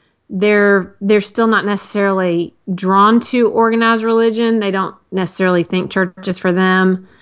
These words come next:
a lot of times, but they're not as hostile to it as we're afraid. And when I really think about this, and I think about my sort of personal experience,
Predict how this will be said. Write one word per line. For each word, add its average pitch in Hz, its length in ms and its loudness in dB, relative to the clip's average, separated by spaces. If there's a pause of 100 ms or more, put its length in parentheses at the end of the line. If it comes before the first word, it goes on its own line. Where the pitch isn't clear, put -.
(240)
a 190 60 -2
lot 185 180 0
of 180 80 -6
times, 185 420 -2
but 214 220 -6
they're 214 160 0
not 247 240 2
as 185 140 -2
hostile 214 540 -4
to 180 200 -6
it 175 140 -8
as 180 160 -6
we're 185 180 0
afraid. 180 400 -2 (400)
And 247 120 2
when 269 100 2
I 320 60 2 (100)
really 226 260 2
think 233 320 0
about 262 340 2
this, 269 320 0 (460)
and 226 220 -2
I 220 80 -2
think 240 160 -2
about 214 240 0
my 202 760 -2
sort 226 240 -4
of 196 140 -8
personal 233 380 -2
experience, 233 760 -2